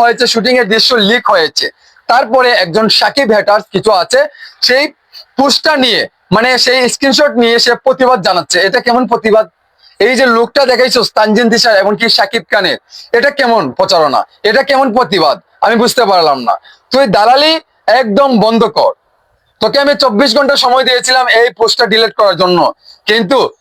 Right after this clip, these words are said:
চব্বিশ ঘন্টা পারাতে আর মাত্র চার ঘন্টা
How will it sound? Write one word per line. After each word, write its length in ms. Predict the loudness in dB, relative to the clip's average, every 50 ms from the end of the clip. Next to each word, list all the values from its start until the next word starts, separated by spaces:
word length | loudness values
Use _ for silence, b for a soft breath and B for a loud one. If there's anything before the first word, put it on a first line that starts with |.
| _ _ -4
চব্বিশ 320 | -2 -2 0 0 0 -2 0 0
ঘন্টা 280 | 0 0 0 0 0 0 -2 0 -2
পারাতে 360 | 0 0 0 0 0 0 0 0 0 -2 b b b b 0 2 2
আর 80 | 2 2 2 0
মাত্র 280 | 0 -2 -2 -2 0 2 2 2 0 -2 -4 _ _ _ -2
চার 180 | 0 2 2 2 2 0
ঘন্টা 220 | 0 2 2 0